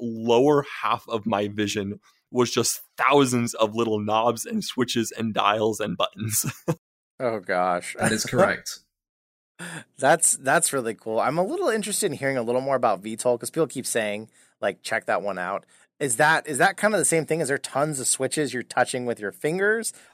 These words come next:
Speaker 2: or is it a little more simplified for someone
Speaker 3: It,
Speaker 2: like me?
Speaker 3: it depends on what you're flying. I'll be honest, I've only clocked a couple of hours in V tol, um, and I, not even on my own account, on a friend's account, when I went over to try out a, uh, a G two,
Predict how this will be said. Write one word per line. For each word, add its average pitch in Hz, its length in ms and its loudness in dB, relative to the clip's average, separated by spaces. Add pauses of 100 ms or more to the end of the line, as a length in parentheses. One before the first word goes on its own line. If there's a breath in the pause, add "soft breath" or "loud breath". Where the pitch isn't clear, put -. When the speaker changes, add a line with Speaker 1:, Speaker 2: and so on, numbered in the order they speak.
Speaker 2:
or 143 160 6
is 117 120 2
it 123 80 2
a 113 40 0
little 113 200 0
more 107 200 0
simplified 92 720 -2
for 95 100 -12
someone 165 300 -2
Speaker 3:
It, 175 60 -2
Speaker 2:
like 170 180 -8
me? - 180 -12
Speaker 3:
it 165 180 -6
depends 190 380 0
on 196 100 2
what 180 100 -2
you're 139 120 -6
flying. 165 480 -4
I'll 131 140 -4
be 131 100 -4
honest, 131 320 -4
I've 113 100 -4
only 123 200 -2
clocked - 340 -6
a - 40 -10
couple 120 280 -6
of 113 80 0
hours 123 320 0
in 113 140 -4
V 120 160 -4
tol, 190 400 -4 (120)
um, 117 380 -4
and 117 240 -4
I, 127 120 0 (440)
not 147 300 -4
even 131 280 0
on 120 100 0
my 117 140 0
own 113 120 0
account, 107 340 -4
on 107 80 -4
a 101 60 -6
friend's 120 320 -2
account, 101 300 -8
when 98 100 -8
I 104 60 -4
went 107 180 -2
over 104 200 -2
to 92 120 -8
try 101 340 -6
out 95 120 -6
a, 101 220 -6
uh, 104 280 -10
a - 40 -8
G 107 240 -6
two, 104 360 -6